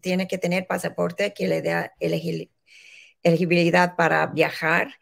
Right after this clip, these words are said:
y el sitio de internet del gobierno de U S C I S punto gov tiene la más información.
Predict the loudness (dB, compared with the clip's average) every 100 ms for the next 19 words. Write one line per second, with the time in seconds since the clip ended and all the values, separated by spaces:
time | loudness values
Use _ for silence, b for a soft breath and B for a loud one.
0 | b b b _ 0 2 2 4 4 4
1 | -4 -4 -4 -2 0 0 0 0 -2 -2
2 | 0 0 0 -2 0 2 2 2 -2 0
3 | 0 0 -2 0 0 0 -2 -6 -6 -4
4 | -4 -4 -8 -4 -6 -4 -4 -4 -8 _
5 | _ -6 -4 -4 -4 -4 -2 -2 0 2
6 | 0 -4 b b b b b 2 4 6
7 | 4 0 -6 -4 -2 -2 -4 -4 -2 -2
8 | -4 -8 -8 -10 -12 -16 -20